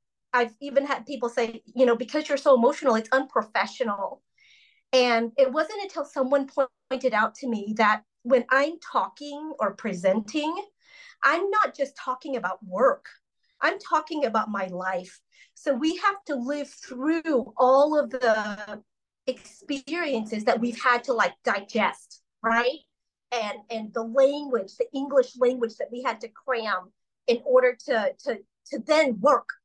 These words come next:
alongside our families. At the regional level, I did the same thing, brought in all the bilingual people, like, "You are the star, you are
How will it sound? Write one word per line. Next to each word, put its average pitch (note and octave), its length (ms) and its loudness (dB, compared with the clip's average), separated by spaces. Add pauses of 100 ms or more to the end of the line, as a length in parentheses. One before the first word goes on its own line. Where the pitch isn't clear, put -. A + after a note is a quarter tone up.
alongside A3+ 500 -2
our G3 140 -6
families. G3 600 -12 (260)
At C4 120 -6
the A#3 100 -4
regional B3+ 440 -2
level, C#4 320 4
I A3+ 60 2
did A3 180 -10
the A#3 80 -8
same A3 320 -10
thing, G#3 380 -6
brought A3 220 2
in G#3 180 -10
all A#3 160 0
the B3 120 -2
bilingual A3+ 560 -4
people, G3 360 -14
like, G3 200 -2
"You C#4 240 -8
are A#3 60 2
the A3+ 120 -18
star, B3+ 800 -2 (260)
you A#3 200 -6
are F#3+ 140 -6